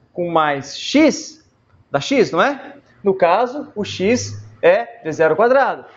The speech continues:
Então, menos dois V zero quadrado mais V zero quadrado é menos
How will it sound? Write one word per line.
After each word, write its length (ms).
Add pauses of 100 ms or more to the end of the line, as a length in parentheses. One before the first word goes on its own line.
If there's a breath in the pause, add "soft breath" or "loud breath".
(220 loud breath)
Então, 280
menos 500
dois 340
V 100
zero 280
quadrado 580 (180)
mais 340
V 100
zero 300
quadrado 540 (280)
é 300 (260)
menos 840